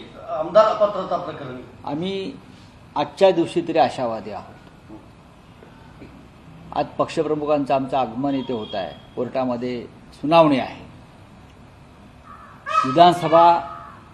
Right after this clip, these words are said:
Speaker 2: जवळजवळ संपायच्या, म्हणजे जे सभागृह आहे अस्तित्वात, ते दोन महिन्यांनी भंग होईल, त्याआधी तरी निर्णय लागावा,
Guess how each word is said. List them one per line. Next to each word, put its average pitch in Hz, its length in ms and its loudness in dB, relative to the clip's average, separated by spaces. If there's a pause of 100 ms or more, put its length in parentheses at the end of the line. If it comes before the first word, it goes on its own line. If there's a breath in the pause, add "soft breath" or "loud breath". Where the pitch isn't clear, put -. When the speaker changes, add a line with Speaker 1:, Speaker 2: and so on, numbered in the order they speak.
(680)
Speaker 2:
जवळजवळ 180 800 6
संपायच्या, 160 680 4 (320)
म्हणजे 156 220 -4 (320)
जे 143 100 -4
सभागृह 151 580 2
आहे 139 280 -2
अस्तित्वात, 120 560 -4 (1300)
ते 165 40 -6
दोन 180 240 2
महिन्यांनी 165 560 -2 (480)
भंग 175 260 0
होईल, 110 380 -2 (1200)
त्याआधी 185 380 10
तरी 190 180 6
निर्णय 165 300 4
लागावा, 117 380 0